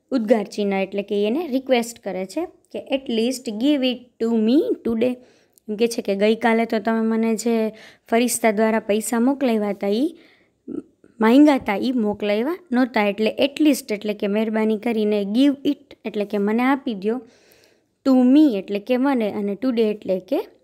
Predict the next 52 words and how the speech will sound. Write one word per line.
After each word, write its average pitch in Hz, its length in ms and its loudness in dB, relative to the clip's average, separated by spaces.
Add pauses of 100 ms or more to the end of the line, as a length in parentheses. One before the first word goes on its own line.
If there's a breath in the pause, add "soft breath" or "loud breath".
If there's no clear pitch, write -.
(140)
આજે. 220 260 0
એમ 208 120 0
કહે 233 100 -2
છે 226 160 -6
કે 202 120 0
ગઈકાલે 226 520 2
તો 226 160 -6
મેં 226 160 0
ઘણી 226 200 0
બધી 220 240 0
રિક્વેસ્ટ 254 480 -4
કરી, 302 260 2
તમે 214 240 -4
ન 254 140 2
મોકલા, 202 460 -2 (500 soft breath)
તો 220 60 -2
આજે 214 320 0
તો 254 120 0
at 247 240 0
least 254 200 -2
તમે 240 140 -2
મને 240 160 -2
પૈસા 220 540 -4 (400)
મોકલાવો 254 520 0
ચાર 247 320 -4
રૂપિયા. 233 320 -8 (520 soft breath)
Today 262 240 2
is 214 200 -6 (160)
the 339 80 2 (220)
second 202 520 2
day. 240 140 4 (500 soft breath)
અને 208 80 0
એમ 208 80 0
કહે 226 120 0
છે 220 140 -4
કે 214 120 -2
આજનો 226 420 2
દિવસ 226 320 0
છે - 200 -4
એ 233 80 0
કયો 277 260 2
દિવસ 220 300 -2
છે? 208 240 -4
તો 359 240 -4
સેકન્ડ 311 500 4
ડે, 196 100 0
બીજો 269 340 4
દિવસ 262 300 2
થઈ 254 180 0
ગયો. 220 160 0
હું 220 120 0
તમને 220 340 -2